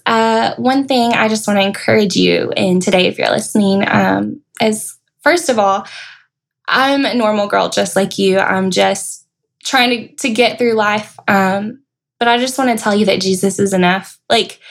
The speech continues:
whatever you're going through, wherever you are, if you're feeling overwhelmed, if you're feeling underwhelmed, um, Jesus is totally enough. And,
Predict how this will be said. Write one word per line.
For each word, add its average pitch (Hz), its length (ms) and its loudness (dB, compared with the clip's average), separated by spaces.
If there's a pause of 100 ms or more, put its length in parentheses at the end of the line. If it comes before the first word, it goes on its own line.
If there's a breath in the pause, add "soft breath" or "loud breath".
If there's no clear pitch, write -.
(280 loud breath)
whatever 247 320 2
you're 233 120 -2
going 208 300 -2
through, 202 440 -2
wherever 233 340 0
you 208 140 0
are, 190 100 2
if 208 140 -4
you're 240 100 0
feeling 247 320 0
overwhelmed, 202 460 -2
if 220 120 -6
you're 226 120 0
feeling 247 260 2
underwhelmed, 196 760 0 (440 loud breath)
um, 208 580 0
Jesus 262 440 0
is 220 100 -2
totally 196 320 2
enough. 190 340 -2
And, 220 260 0